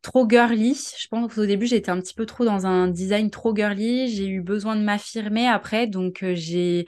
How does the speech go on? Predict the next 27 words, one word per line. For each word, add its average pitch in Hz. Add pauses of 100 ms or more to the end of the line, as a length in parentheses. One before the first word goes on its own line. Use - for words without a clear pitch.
j'ai 175
simplifié 311
mes 247
couleurs. 208
J'ai 202
enlevé 220
un 214
petit -
peu 220
tous 220
ces 190
tons 208
trop 180
clairs, 196
passe-partout, 190
en 196
fait. 208 (120)
Et, 190
euh, 175
et 185
puis, 190
en 175
fait, 208
avec 170
le 175
temps, 202
par-, -